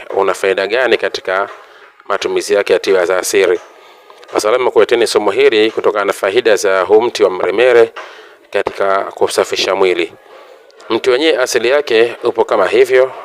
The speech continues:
na baadhi ya nyakati unaweza kuwa ni mkubwa kidogo zaidi ya huo, lakini katika mfumo wa huu mti, majani yake huwa ni yenye kung'aa au kumetameta,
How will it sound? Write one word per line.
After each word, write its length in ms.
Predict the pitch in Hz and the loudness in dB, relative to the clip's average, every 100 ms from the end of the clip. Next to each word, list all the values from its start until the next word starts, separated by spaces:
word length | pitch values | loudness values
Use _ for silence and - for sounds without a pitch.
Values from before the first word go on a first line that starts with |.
| - | -16
na 140 | 107 101 | -6 0
baadhi 200 | 95 95 | 2 2
ya 60 | |
nyakati 320 | 95 92 117 107 | -2 -4 -4 -2
unaweza 180 | 101 | 0
kuwa 140 | 95 92 | 0 -2
ni 60 | |
mkubwa 340 | 87 - 95 98 | -4 -6 -4 -2
kidogo 280 | - 107 98 | 2 2 2
zaidi 220 | 98 90 | 2 2
ya 80 | 90 | 2
huo, 300 | 117 131 131 - - - - - - - | 4 2 0 -14 -20 -20 -20 -20 -20 -20
lakini 680 | - 104 101 131 123 120 120 | -8 -4 -2 0 2 2 2
katika 400 | 113 113 104 110 | 0 -4 -2 0
mfumo 380 | 104 - 143 127 | 0 0 0 2
wa 60 | 101 | 2
huu 180 | 101 107 | 4 2
mti, 440 | 143 110 101 117 - - | 0 -2 0 -2 -8 -4
majani 380 | 104 101 101 107 | -2 0 0 0
yake 280 | 120 117 101 | 0 0 0
huwa 460 | 110 110 107 107 - | 2 2 2 0 -2
ni 140 | 104 | -2
yenye 280 | 98 98 98 | 0 2 0
kung'aa 580 | - 101 104 107 92 87 90 - | 0 2 2 2 0 -2 -8 -6
au 200 | 101 104 | -2 -2
kumetameta, 800 | - 92 92 95 98 95 - | -2 -2 -2 -2 -2 -4 -4